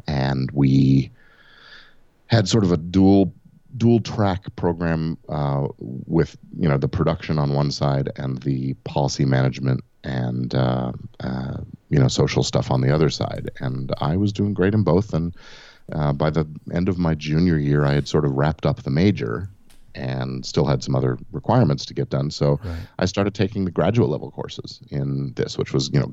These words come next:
Speaker 1: government regulation of the media
Speaker 2: Wow.
Speaker 1: and, um, media policy and management issues and stuff like that. And I did great in those classes. And
Speaker 2: And did
Speaker 1: in
Speaker 2: they,
Speaker 1: fact
Speaker 2: did those speak to you, those subjects, or did you just happen to do well in them?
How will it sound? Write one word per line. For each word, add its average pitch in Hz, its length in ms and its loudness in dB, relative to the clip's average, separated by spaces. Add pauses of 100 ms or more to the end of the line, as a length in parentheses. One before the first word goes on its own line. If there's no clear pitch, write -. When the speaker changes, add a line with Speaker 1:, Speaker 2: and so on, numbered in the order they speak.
Speaker 1:
government 71 400 4
regulation 71 560 0
of 67 80 -2
the 71 80 -2
media 67 460 0
Speaker 2:
Wow. 58 200 -4
Speaker 1:
and, 65 240 -2 (460)
um, 65 560 2
media 78 260 6
policy 69 380 0
and 67 120 0
management 65 520 -2
issues 60 380 -8
and 67 120 -6
stuff - 180 -6
like - 140 -4
that. 104 180 2
And 101 80 2
I 98 80 4
did 90 200 0
great 82 240 2
in 78 100 2
those 71 160 0
classes. 123 540 -2
And 104 80 4
Speaker 2:
And 123 80 4
did 123 100 2
Speaker 1:
in 104 60 2
Speaker 2:
they, 110 80 4
Speaker 1:
fact 113 80 -2
Speaker 2:
did 117 100 2
those 110 220 4
speak 104 320 0
to 113 80 0
you, 110 120 2
those 98 200 -2
subjects, 117 600 -2
or 101 300 0
did 87 160 -4
you 90 60 -2
just - 260 -2
happen 87 260 0
to 85 80 0
do 80 140 -2
well 73 300 -4
in 64 140 -12
them? 58 180 -10